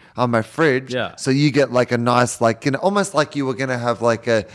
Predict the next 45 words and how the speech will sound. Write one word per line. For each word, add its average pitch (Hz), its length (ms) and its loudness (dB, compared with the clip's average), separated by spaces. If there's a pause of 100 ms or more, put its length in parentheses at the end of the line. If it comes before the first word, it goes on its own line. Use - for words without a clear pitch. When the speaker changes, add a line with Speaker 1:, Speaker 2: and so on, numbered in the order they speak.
(120)
Speaker 1:
a 120 100 0
nice 120 300 0
cocktail, 104 880 -2
Speaker 2:
Yeah. 113 340 0
Speaker 1:
uh, 120 60 -2
you 135 180 0
know, 110 200 2
on 127 140 -4
your 127 120 -2
veranda 113 600 -4
in 107 80 0
Speaker 2:
Yeah. 123 240 2
Speaker 1:
the 117 80 2
evening, 113 360 -2
Speaker 2:
Oh, 113 140 0
Speaker 1:
right? 104 140 2
Speaker 2:
here 104 80 2
we 123 80 -4
go, 117 260 -2
yeah. 117 240 -2
Speaker 1:
Yeah. 147 320 2 (240)
Speaker 2:
Yeah. 127 140 0
Speaker 1:
But 170 100 2
in 175 100 0
the 165 80 0
morning, 156 540 0
instead, 147 480 -2
what 135 140 0
I 139 60 2
can 131 140 -4
have, 143 340 0
like, 120 200 0
particularly 135 300 -6
in 131 40 -4
this 123 220 -6
L 120 180 0
A 113 140 2
heat, 120 580 -4
Speaker 2:
Yeah. 120 260 -6
Speaker 1:
I 143 160 2
can 139 140 2
enjoy 135 400 2
myself. 131 480 2
Speaker 2:
A 120 40 2
nice 123 440 -4